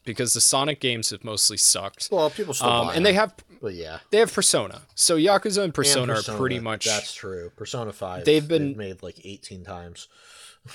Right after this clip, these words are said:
Speaker 1: But it was really only Persona five.
Speaker 2: Yeah.
Speaker 1: You know what I mean? Like, Persona four Golden did okay. It's
Speaker 2: Yeah.
Speaker 1: still a cult game. You can't tell me differently.
Speaker 2: But
Speaker 1: Persona five was amazing.
Speaker 2: you can't tell me Persona six is gonna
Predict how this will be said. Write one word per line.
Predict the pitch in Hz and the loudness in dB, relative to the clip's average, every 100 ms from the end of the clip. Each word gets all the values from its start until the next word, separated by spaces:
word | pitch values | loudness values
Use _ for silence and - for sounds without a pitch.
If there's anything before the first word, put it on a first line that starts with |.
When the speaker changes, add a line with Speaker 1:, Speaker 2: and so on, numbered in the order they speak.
| - - | -20 -4
Speaker 1:
But | 196 | -2
it | 202 | 2
was | 196 165 | 0 -2
really | 165 247 262 247 | -4 -2 0 0
only | 185 185 175 | 2 2 0
Persona | - - 135 113 | 0 0 -2 -4
five. | - 98 - - _ _ _ _ | -6 -8 -8 -18 _ _ _ _
Speaker 2:
Yeah. | 202 | 4
Speaker 1:
You | 156 | 6
know | |
what | 160 | 6
I | 151 | 4
mean? | 151 151 | 2 2
Like, | 147 - | 0 2
Persona | 151 214 233 | 2 2 0
four | - 220 | 2 0
Golden | 175 147 151 147 | 2 2 2 0
did | 135 123 - - | -2 -4 -4 -2
okay. | 147 - 127 123 127 135 - - - | -2 2 2 2 -2 -4 -16 -18 -8
It's | 135 | 0
Speaker 2:
Yeah. | 143 107 | 4 4
Speaker 1:
still | 127 160 | 4 4
a | |
cult | - 170 175 - | 4 2 2 0
game. | 143 135 135 135 - _ _ - | 0 0 -2 -4 -10 _ _ -14
You | 117 | -4
can't | 151 147 | -2 0
tell | - 160 | 2 2
me | 170 | 2
differently. | 151 135 147 135 | 0 4 2 2
Speaker 2:
But | 113 | 0
Speaker 1:
Persona | - 147 170 | 0 2 2
five | - 147 139 131 | 2 2 2 0
was | 123 110 | -4 -6
amazing. | 110 95 90 127 | -4 -6 -8 -10
Speaker 2:
you | |
can't | - 165 143 | -6 -4 -2
tell | 139 127 | -2 -2
me | 98 | -4
Persona | 107 123 101 | -4 -4 -4
six | - 101 - | -6 -6 -6
is | 92 90 | -10 -12
gonna | - 85 | -14 -16